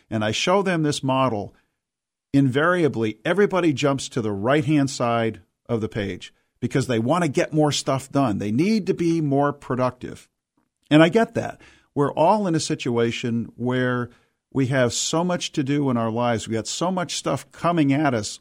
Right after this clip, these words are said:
all the time that we want to be more productive. We want to be more efficient in the way we do things.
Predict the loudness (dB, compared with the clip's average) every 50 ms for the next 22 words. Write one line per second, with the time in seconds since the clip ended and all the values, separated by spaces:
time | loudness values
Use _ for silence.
0 | _ -4 0 2 2 2 2 0 -2 -4 -6 -4 -4 -2 -2 -4 -4 -6 -10 _
1 | _ _ _ _ _ _ _ _ _ _ _ _ _ _ -6 -6 -2 0 2 4
2 | 4 4 4 2 2 0 2 2 2 2 2 2 0 0 -2 -2 -4 -6 -2 0
3 | 0 -2 -2 -4 -6 -6 -4 -2 -2 -2 -2 -2 -2 -2 -2 -2 -2 -4 -4 -6
4 | -6 -8 -8 -8 -4 -2 -2 -2 -2 -2 -4 -4 -6 -8 -12 -20 _ _ _ _
5 | _ _ 0 0 2 2 2 2 2 2 2 0 0 0 -2 -2 -2 -4 -8 -12
6 | -12 -14 -16 -20